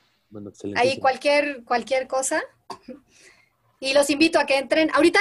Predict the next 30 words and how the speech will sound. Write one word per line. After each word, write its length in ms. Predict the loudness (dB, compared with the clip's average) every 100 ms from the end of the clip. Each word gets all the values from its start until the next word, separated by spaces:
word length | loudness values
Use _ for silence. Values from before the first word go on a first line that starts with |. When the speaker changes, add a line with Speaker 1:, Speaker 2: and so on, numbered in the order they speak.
| 4
Speaker 2:
ahorita 260 | 4 4 2
lo 120 | 2
que 80 | 0
está 260 | 2 2
en 120 | 4 4
la, 160 | 2
el, 160 | 0 -4
en 120 | -6
el 100 | -4
sitio 280 | -2 -2 0
web 200 | -2 -2
que 100 | -4
les, 280 | -4 -6 -8
que 120 | -8
les 140 | -6
mandé 220 | -8 -4
de 80 | -4
la 100 | -4
plataforma 480 | -4 -8 -6 -2 -2 -2 -8 _ _
es 160 | -4 -2
nada 180 | 0 0
más 220 | -2 -2
la, 540 | -2 0 0 -2 -8 _ _ _ -2
la 140 | 0
versión 340 | 2 2 2 2
alfa, 260 | -2 -4
que 80 | -4
fue 120 | -4
la 100 | -2
pasada. 420 | -4 -2 0 0